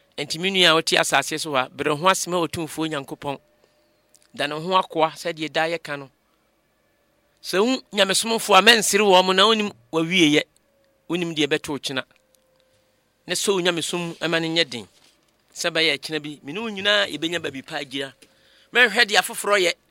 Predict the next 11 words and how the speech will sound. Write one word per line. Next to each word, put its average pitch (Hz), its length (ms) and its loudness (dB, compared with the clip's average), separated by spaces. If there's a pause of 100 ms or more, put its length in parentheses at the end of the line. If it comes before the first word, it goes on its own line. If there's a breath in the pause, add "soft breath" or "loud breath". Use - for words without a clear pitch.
(1120)
Ɛnti 240 180 -4
na 247 100 2
Nyankopɔn 202 440 -2
maa 208 180 6
wadwene. 170 440 0 (840)
Dwene 262 220 2
kɔ 285 180 4
akyiri. - 300 -2 (920)
Mɛnhwɛ 254 340 4
de 226 140 4
afoforɔ 226 480 2